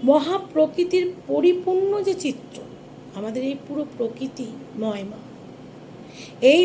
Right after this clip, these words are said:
মহাপ্রকৃতির পরিপূর্ণ চিত্রই হচ্ছে কালিকা। মা করুণাময়ী, জগৎ জননী, কৃপাময়ী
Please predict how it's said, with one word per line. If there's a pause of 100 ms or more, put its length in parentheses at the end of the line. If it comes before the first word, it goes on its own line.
(140)
মহাপ্রকৃতির (200)
পরিপূর্ণ (200)
চিত্রই
হচ্ছে
কালিকা। (1000)
মা (220)
করুণাময়ী, (800)
জগৎ (120)
জননী, (1040)
কৃপাময়ী